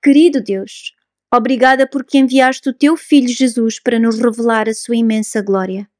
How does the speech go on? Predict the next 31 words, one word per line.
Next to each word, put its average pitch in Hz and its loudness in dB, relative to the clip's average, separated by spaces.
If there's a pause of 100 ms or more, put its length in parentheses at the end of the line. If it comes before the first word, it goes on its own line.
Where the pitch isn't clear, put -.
(800)
Obrigada 254 2
por 277 -8
seres 269 0
um 277 6
Deus 269 2
cheio 269 2
de 254 -2
majestade, 254 0 (100)
honra 294 2
e 262 2
esplendor. 214 -4 (1080)
Prostramo-nos 294 4
perante 277 4
a 294 4
imensidão 277 4
e 269 4
beleza 247 2
da 240 2
tua 302 0
glória 202 -2 (560)
e 240 2
louvamos 240 2
o 240 0
nome 240 2
do 233 -2
teu 262 -2
Filho, 208 -2
nosso 220 -2
Senhor 214 -2
e 208 -2
Salvador. 196 -4